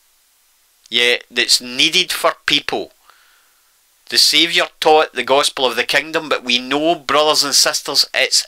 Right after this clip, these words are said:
his word that has to come out of our mouths. It's his word, at the Saviour, brothers and sisters. And the Father, through the Son, has the plan for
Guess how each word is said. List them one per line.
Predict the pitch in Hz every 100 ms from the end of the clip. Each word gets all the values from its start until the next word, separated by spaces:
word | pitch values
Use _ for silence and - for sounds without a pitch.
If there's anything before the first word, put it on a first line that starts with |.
| -
his | - 156 160
word | 151 120 139 170 127 - - _ _ _ _ _ _ _
that | 110 -
has | 135 143 147 -
to | - 139 - _
come | - 123 117 120
out | 139 165 - - - _ _ _ _ _
of | 131 139
our | 151 139 131
mouths. | 123 123 104 - - -
It's | 123 - -
his | 143 143 147
word, | 151 127 107 - -
at | 123 120
the | 117
Saviour, | - - 139 139 151 143 139 - _ _ -
brothers | 131 123 127
and | 123 113
sisters. | 131 - - 95 - - _ _ _ _ _ - - -
And | 143 139 151 151 - - _ _ _ _ _ _
the |
Father, | 120 - 156 170 165
through | - 156 165
the | 139
Son, | 123 - 156 170 180 - _
has | 131 120
the | 110
plan | 104 - 139 156 160 170 _ _
for | -